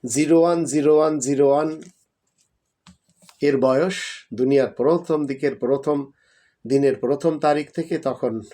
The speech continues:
কেউ মানতে চায় না, মিথ্যাবাদী আখ্যায়িত করে। সবাই বলে চোদ্দশো বছরের কাহিনী। যে কোরআনে মোহাম্মদ ইবনে আবদুল্লাহর কোনো নামই নেই, আবু বকর, ওমর, ওসমান, আলীর নাম নেই,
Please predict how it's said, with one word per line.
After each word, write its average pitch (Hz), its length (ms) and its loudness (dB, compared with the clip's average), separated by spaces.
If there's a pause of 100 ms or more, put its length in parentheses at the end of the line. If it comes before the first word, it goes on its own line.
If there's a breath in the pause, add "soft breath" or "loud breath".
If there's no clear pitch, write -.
(340 loud breath)
কেউ 135 200 0
মানতে 113 300 -10
চায় 120 220 -14
না, 110 200 -18 (1400)
মিথ্যাবাদী 160 500 0
আখ্যায়িত 131 420 -2
করে। 107 360 -12 (400)
সবাই 147 360 0
বলে 151 240 2
চোদ্দশো 143 460 -4
বছরের 139 400 -4
কাহিনী। 117 420 -10 (540 soft breath)
যে 160 160 -2
কোরআনে 202 480 2
মোহাম্মদ 196 480 0
ইবনে 202 200 -2
আবদুল্লাহর 165 480 0
কোনো 202 220 2
নামই 160 320 2
নেই, 110 240 -8 (1120)
আবু 139 260 2
বকর, 180 320 2
ওমর, 165 280 2
ওসমান, 175 380 0
আলীর 139 260 0
নাম 117 280 -2
নেই, 110 240 -14